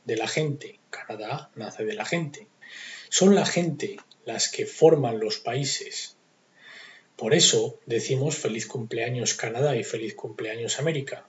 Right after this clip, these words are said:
el uno de julio y el cuatro de julio.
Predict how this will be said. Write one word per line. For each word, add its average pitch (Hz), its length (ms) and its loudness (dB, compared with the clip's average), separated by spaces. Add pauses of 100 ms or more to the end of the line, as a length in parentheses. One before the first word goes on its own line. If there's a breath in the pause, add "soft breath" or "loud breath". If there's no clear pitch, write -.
el 101 160 -12 (340)
uno 110 140 -6
de 113 120 2
julio 127 340 0
y 156 60 -4
el 131 120 -8
cuatro 113 300 -4
de 113 80 4
julio. 143 400 -2